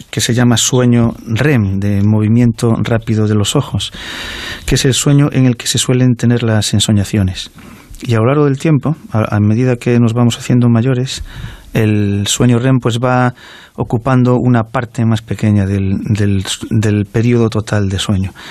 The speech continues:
La razón de que sea así, pues, no se conoce realmente. L-, una de las hipótesis es que este sueño rem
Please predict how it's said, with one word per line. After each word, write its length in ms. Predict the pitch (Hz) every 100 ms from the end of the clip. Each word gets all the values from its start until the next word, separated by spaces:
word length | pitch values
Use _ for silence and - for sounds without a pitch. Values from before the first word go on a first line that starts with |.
| - - - -
La 140 | 120
razón 260 | 113 - 160
de 100 | 147
que 280 | 151 151
sea 180 | 139 156
así, 340 | 135 156 156 - - - - - _
pues, 380 | 135 123 - -
no 160 | 139 139
se 140 | -
conoce 300 | 117 113 107
realmente. 540 | 107 113 143 107 110 - - - - -
L-, 180 | 123 -
una 200 | 139 135
de 60 |
las 160 | 135 127
hipótesis 520 | 127 147 151 139 147
es 120 | 131
que 180 | - 135
este 220 | - - 120
sueño 280 | 131 123
rem 300 | 117 160 151